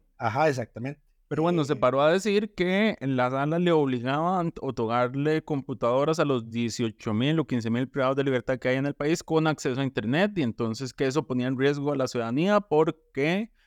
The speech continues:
Speaker 2: primero, que no había recursos, y segundo, que darles acceso a internet era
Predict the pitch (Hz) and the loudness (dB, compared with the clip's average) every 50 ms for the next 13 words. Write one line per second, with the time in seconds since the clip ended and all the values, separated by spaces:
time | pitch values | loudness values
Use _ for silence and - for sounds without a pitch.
0 | _ _ 120 120 139 151 131 120 107 87 101 123 131 131 143 - 240 269 311 - | _ _ -2 0 0 0 2 0 0 0 0 -2 -2 -2 -2 0 2 2 2 0
1 | - 254 233 - 170 147 127 131 139 147 156 165 160 - - 156 160 147 143 139 | -2 -4 -2 0 -2 -2 0 -2 -2 -2 -2 -2 -4 -2 0 0 2 2 2 2
2 | 147 156 165 156 - 139 - - 156 147 170 160 151 - 160 156 170 180 180 180 | 2 2 0 0 0 -4 -2 -4 -4 -2 -2 -4 -4 -4 -4 -4 -2 -2 -2 -2
3 | 202 - _ _ _ _ _ _ _ _ _ _ _ - 143 139 135 131 127 127 | -4 -8 _ _ _ _ _ _ _ _ _ _ _ -2 0 0 2 2 0 0
4 | 123 131 135 131 127 117 107 107 98 87 | 0 -2 -2 -2 -2 -2 -2 -2 -4 -4